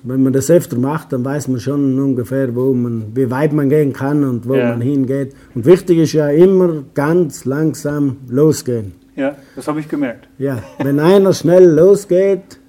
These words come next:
Speaker 1: dann kannst du bald bald nach Hause gehen.
Speaker 2: Ja.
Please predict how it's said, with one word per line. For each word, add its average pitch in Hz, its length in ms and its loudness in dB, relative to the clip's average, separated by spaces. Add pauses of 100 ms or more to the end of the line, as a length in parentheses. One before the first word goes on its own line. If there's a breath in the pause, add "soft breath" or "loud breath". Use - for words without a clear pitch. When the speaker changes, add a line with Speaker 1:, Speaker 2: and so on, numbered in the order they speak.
(420)
Speaker 1:
dann 139 180 -6
kannst 135 340 -8
du 139 40 -2
bald 131 280 -4
bald 131 160 -4
nach 120 200 -8
Hause 135 280 -6
gehen. 104 220 -8 (140)
Speaker 2:
Ja. 135 180 -4